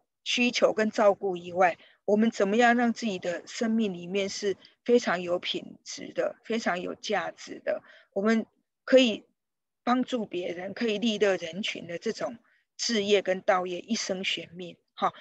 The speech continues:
如果我们找得到这样的事情努力做的话，其实那个整个，整，整个这一辈子来不会，不会白来。而且你真的可以，其实你要有我的体会了哈，后学的体会，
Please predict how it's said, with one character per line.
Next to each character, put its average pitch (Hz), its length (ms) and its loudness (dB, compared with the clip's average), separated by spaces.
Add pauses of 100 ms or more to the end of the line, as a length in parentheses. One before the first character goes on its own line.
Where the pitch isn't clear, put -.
(140)
如 262 140 4
果 240 160 8
我 185 60 4
们 190 160 -2
找 165 160 -2
得 185 100 2
到 214 180 2
这 214 140 -4
样 202 140 -2
的 175 100 -4
事 202 220 -6
情 175 260 -10
努 170 160 -12
力 196 140 -6
做 175 240 -6
的 165 80 -12
话， 175 240 -4 (280)
其 208 180 -2
实 185 360 2 (280)
那 220 120 0
个 180 240 2
整 185 260 -6
个， 165 400 -4
整， - 300 -8
整 170 220 -6
个 175 180 -6
这 202 160 0
一 214 100 0
辈 196 220 2
子 131 220 -10
来 - 480 -12 (200)
不 175 120 -8
会， 175 340 2 (260)
不 170 80 -8
会 170 220 0
白 131 280 -10
来。 - 280 -12 (480)
而 196 80 0
且 190 160 2
你 180 140 -8
真 202 220 -2
的 180 120 0
可 180 160 -6
以， 180 260 -10 (440)
其 208 180 0
实 202 260 2 (380)
你 196 160 -2
要 208 400 4
有 165 260 -6 (180)
我 175 140 -2
的 175 120 -2
体 - 260 -10
会 185 260 2
了 - 80 -8
哈， - 300 -10 (380)
后 233 120 0
学 240 160 0
的 247 140 -4
体 - 220 -16
会， 180 260 -2